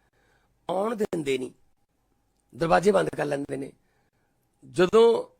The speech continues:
ਆਉਣ, ਆਉਣਾ ਚਾਹੁੰਦੇ ਨੇ ਕੋਈ ਜਾਂ ਅਹੁਦੇ ਦੇਣੇ ਨੇ,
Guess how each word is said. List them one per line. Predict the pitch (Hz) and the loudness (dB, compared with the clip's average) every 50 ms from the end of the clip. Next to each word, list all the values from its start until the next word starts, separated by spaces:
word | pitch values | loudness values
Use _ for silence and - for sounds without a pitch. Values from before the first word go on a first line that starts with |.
| _ _ _ _ _ _ _ _ _ _ _ _ _ _ _ _ _ - | _ _ _ _ _ _ _ _ _ _ _ _ _ _ _ _ _ -2
ਆਉਣ, | 147 165 175 185 196 202 185 - - 170 151 - - | 0 4 4 4 6 4 4 2 0 -4 -10 -4 0
ਆਉਣਾ | 156 165 170 185 196 196 180 | 2 4 4 6 4 4 2
ਚਾਹੁੰਦੇ | - 190 190 202 208 220 | 2 0 0 2 4 2
ਨੇ | 214 208 | 2 2
ਕੋਈ | 165 190 190 190 | 0 -2 -2 0
ਜਾਂ | 202 190 | 0 -2
ਅਹੁਦੇ | 185 160 139 165 190 190 202 220 | -2 -2 -2 -2 -2 0 -2 -2
ਦੇਣੇ | 190 196 185 185 | 0 0 -2 -2
ਨੇ, | 185 | -2